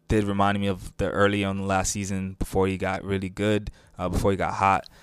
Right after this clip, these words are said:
Uh, wasn't able to connect with Odell, as he, you know, seemed to <laughs> say that a lot this, uh, as a Cleveland Brown person, um, Cleveland Brown, Odell Beckham Junior.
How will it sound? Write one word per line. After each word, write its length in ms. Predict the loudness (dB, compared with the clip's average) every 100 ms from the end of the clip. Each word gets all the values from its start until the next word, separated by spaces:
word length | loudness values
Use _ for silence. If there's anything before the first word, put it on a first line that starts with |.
| -20 -16
Uh, 280 | -10 -10 -12 -6
wasn't 300 | 0 0 2
able 120 | 0
to 120 | -2
connect 360 | -6 -6 -8 -6
with 100 | -6
Odell, 500 | -4 -6 -6 -6 -2
as 240 | 2 4 2
he, 320 | -2 -4 -8 _ -12
you 120 | -10
know, 140 | -10 -6
seemed 300 | -2 0 4
to 60 |
<laughs> 160 | 6 6
say 140 | 4
that 160 | 0 -2
a 80 | -2
lot 300 | -2 -2 -4
this, 260 | -8 -8
uh, 320 | -6 -4 -4 -8 -16 -20 -8
as 200 | -4 0
a 300 | 0 -2 -6
Cleveland 360 | -8 -6 -4 -4
Brown 300 | -2 -2 0
person, 440 | 0 0 0 -6 -10 -20 _
um, 260 | -8 -8 -8 -8
Cleveland 320 | -6 -4 -2
Brown, 240 | 0 0
Odell 320 | 0 0 0
Beckham 280 | 0 -2 -4
Junior. 340 | -4 -2 -2